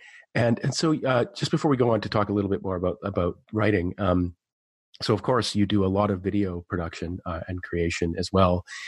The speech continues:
And books and videos are very different things. Uh, and I was wondering if you could talk a little bit about your thinking about the difference between books and videos, both, um, instructional books and videos,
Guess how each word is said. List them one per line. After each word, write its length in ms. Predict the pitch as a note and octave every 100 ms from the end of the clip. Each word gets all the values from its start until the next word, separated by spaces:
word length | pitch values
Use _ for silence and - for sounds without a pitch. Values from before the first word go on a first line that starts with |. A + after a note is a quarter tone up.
| -
And 180 | D3+ C#3+
books 200 | - G3+
and 80 | G3
videos 320 | D3+ D#3 D#3
are 60 | B2+
very 220 | A2+ B2
different 280 | A#2 G#2 G#2+
things. 440 | D3 F#2 F2+ - _ _ _ _ -
Uh, 280 | G#2+ G#2 -
and 140 | C#3 C#3+
I 20 |
was 140 | D3
wondering 160 | E3+ F3+
if 100 | D#3
you 60 |
could 100 | C#3
talk 200 | B2+ B2+
a 40 | B2
little 220 | B2 B2
bit 100 | A#2
about 200 | A2+ G#2+
your 120 | A#2
thinking 460 | A2 - B2+ B2+ G#2+
about 280 | F#2 F#2 F2+ _ _ _ -
the 80 | G#2+
difference 380 | G#2+ A2+ A2+ -
between 460 | G2+ G#2 F#2+ F2+ - _ _
books 420 | A2+ A2 G#2+ - G2+
and 160 | F#2+
videos, 600 | F#2+ G2 G2 F2+ E2+ F2 -
both, 140 | A#2 A2+ -
um, 160 | B2+ - - -
instructional 760 | C#3 A2+ - C#3+ B2+ - A2+
books 280 | G2 G2 -
and 120 | F#2+
videos, 460 | G2 F#2+ F2+ F2